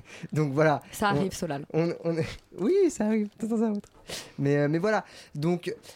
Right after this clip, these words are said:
Speaker 1: en fait, c'est-à-dire que moi, j'ai, j'ai l'impression que, euh, Wes Anderson est arrivé quand même, euh, avec The French Dispatch au bout d'un, d'un, d'un délire quand même assez poussé,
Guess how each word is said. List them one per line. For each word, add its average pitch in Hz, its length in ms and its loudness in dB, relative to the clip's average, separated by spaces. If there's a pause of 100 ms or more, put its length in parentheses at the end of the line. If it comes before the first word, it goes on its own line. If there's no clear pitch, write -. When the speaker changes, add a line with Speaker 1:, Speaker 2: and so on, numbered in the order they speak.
(340)
Speaker 1:
en 175 120 -2
fait, 233 200 0
c'est-à-dire 180 360 -4
que 175 100 -6
moi, 170 100 0
j'ai, 170 220 0
j'ai 156 120 -2
l'impression 180 460 -4
que, 196 140 -4
euh, 127 960 0 (560)
Wes 185 160 0
Anderson 180 260 0
est 175 100 -2
arrivé 143 280 0
quand 160 120 2
même, 160 200 -2
euh, 131 180 0
avec 139 260 -2
The 135 100 -4
French 135 180 -4
Dispatch 135 480 -4
au 156 100 -2
bout 175 240 0
d'un, 139 320 0
d'un, 127 300 0
d'un 127 160 0
délire 151 320 0
quand 135 120 -2
même 135 80 -2
assez 139 240 -4
poussé, 196 460 -2